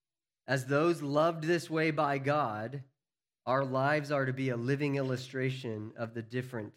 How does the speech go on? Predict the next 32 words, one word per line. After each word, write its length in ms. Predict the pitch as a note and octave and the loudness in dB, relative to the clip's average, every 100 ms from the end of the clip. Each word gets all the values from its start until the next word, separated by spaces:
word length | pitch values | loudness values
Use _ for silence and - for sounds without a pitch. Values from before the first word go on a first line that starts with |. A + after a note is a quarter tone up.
| - | -10
love 400 | A2+ G#2+ G2+ G2 _ | -8 -8 -10 -16 _
of 160 | A2 G#2 | -16 -14
Jesus. 680 | A2 A2+ G2+ G2 - - _ _ _ _ _ _ _ _ _ _ _ _ _ _ _ _ _ _ _ _ _ _ _ _ _ _ _ _ _ | -10 -10 -12 -18 -20 -20 _ _ _ _ _ _ _ _ _ _ _ _ _ _ _ _ _ _ _ _ _ _ _ _ _ _ _ _ _
You 100 | B2+ | -2
must 320 | C3 D#3 - | 2 0 -2
care 360 | - D3+ C#3+ C3 | -8 -2 0 0
about 280 | A#2+ A#2 A#2 | 0 -2 -2
how 140 | B2 | -4
different 460 | A2+ A#2+ A#2+ B2 A2+ | -2 -6 -4 -6 -6
Jesus' 340 | A#2+ A#2 A2 | -6 -6 -8
love 280 | A#2+ A#2+ A2+ | -2 0 0
is, 200 | A#2+ A2 | -4 -6
because 420 | A2+ A#2 A#2 G#2 - _ _ _ | -8 -6 -6 -8 -16 _ _ _
your 200 | A#2+ D#3 | -2 0
ability 500 | C#3 C3+ C#3 D3+ D#3 | 0 0 0 2 2
to 100 | D3 | 0
live 320 | B2 C3 C3+ | 0 0 0
this 220 | D3+ D3+ | -2 -4
love 300 | D3+ D#3 D#3+ | 0 2 2
is 100 | C#3+ | -2
an 80 | C3 | -4
expression 600 | A#2+ - - B2 C3 A#2+ | -4 -6 -6 -6 -4 -6
of 100 | A2+ | -6
your 100 | A#2 | -6
relationship 640 | A2 G#2 G#2+ - G#2+ G#2+ - | -8 -6 -6 -8 -12 -14 -16
to 100 | F#2+ | -14
God. 280 | F#2 F2 - _ _ _ _ _ _ _ - | -14 -14 -20 _ _ _ _ _ _ _ -2
Let 80 | |
me 80 | D3+ | 0
tell 180 | D3 E3+ | 2 4
you 140 | E3+ | 4
again, 480 | E3+ E3+ C#3+ C3 C3 | 4 4 2 0 -8